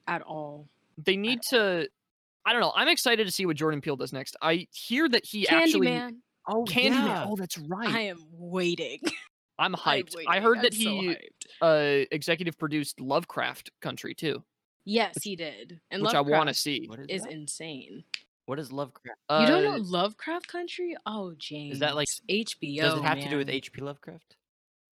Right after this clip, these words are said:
Speaker 2: No, just
Speaker 1: No.
Speaker 2: coincidentally.
Speaker 1: Yeah.
Speaker 3: Seriously?
Speaker 1: <laughs>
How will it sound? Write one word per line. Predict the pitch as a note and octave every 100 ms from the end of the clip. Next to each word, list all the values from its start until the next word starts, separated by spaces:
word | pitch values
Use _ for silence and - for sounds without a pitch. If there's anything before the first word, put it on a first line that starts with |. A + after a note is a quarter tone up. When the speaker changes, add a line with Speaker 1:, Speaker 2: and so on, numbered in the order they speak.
| -
Speaker 2:
No, | E3+ E3 D#3
just | - G3+
Speaker 1:
No. | F3
Speaker 2:
coincidentally. | D#3+ F3 E3+ F3+ E3 D3 C#3 C3+ G#3+ A#3+ - _ _
Speaker 1:
Yeah. | G3 G3 E3+ D3 C#3+ - -
Speaker 3:
Seriously? | A#3 D#4+ A3+ C#4+
Speaker 1:
<laughs> | D#4+